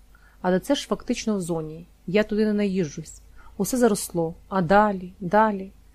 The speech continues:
далі у часі. Що ж, наш син і його нащадки повинні доглядати могили предків у радіоактивних бур'янах? Ми її поховали на міському цвинтарі. Вона там лежить самотня,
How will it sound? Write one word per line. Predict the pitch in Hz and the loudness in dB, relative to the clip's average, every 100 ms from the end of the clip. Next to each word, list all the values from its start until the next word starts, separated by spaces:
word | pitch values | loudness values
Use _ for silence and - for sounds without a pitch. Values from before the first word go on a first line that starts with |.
| _ - | _ 2
далі | 202 254 | 4 6
у | 254 | 4
часі. | 220 190 170 - 160 165 | 0 0 -2 -4 -14 -16
Що | - 254 | -2 -2
ж, | 247 - | 0 -2
наш | 185 | -4
син | - 233 226 | -2 -2 0
і | |
його | 208 208 | 0 0
нащадки | 208 - 220 - | 0 0 0 -2
повинні | 208 196 208 202 | -2 0 0 0
доглядати | 196 190 202 208 | 0 2 2 0
могили | 196 196 196 | 0 0 -2
предків | - 202 - 202 185 | 0 -2 -2 -10 -6
у | 196 | -4
радіоактивних | 175 185 180 208 202 | -2 -2 -2 -4 -2
бур'янах? | 180 190 196 220 269 - _ - _ - - - - | -2 -2 -2 -2 -4 -8 _ -20 _ -20 -20 -20 -6
Ми | 185 254 | 0 2
її | 254 240 | 4 2
поховали | 214 - 190 196 | -2 -2 0 0
на | 185 | 0
міському | 180 170 - 190 | -4 -4 -4 -4
цвинтарі. | 180 - 165 156 156 165 170 - - - - | -4 -4 -6 -6 -8 -12 -14 -20 -20 -20 -6
Вона | 170 240 | 0 2
там | 247 | 2
лежить | 214 185 226 220 | 0 2 0 -2
самотня, | - 190 170 160 165 160 | -4 -2 -2 -4 -8 -12